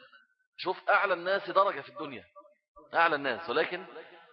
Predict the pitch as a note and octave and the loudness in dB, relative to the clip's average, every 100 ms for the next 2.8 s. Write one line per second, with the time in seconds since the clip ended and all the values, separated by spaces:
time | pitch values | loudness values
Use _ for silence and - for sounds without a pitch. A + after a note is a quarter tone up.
0 | - B2+ B2+ F#3 F#3+ D#3+ E3+ D#3 C#3 C#3 | -4 2 4 4 0 -2 0 0 0 0
1 | C#3+ F#3 C#3 A#2 B2+ D3 D3 B2 C#3+ D3+ | -2 -4 -8 -10 -2 -2 0 -2 -4 -4
2 | C3+ C3+ B2+ B2+ A#2+ A#2+ A2 | -8 -6 -6 -6 -6 -10 -10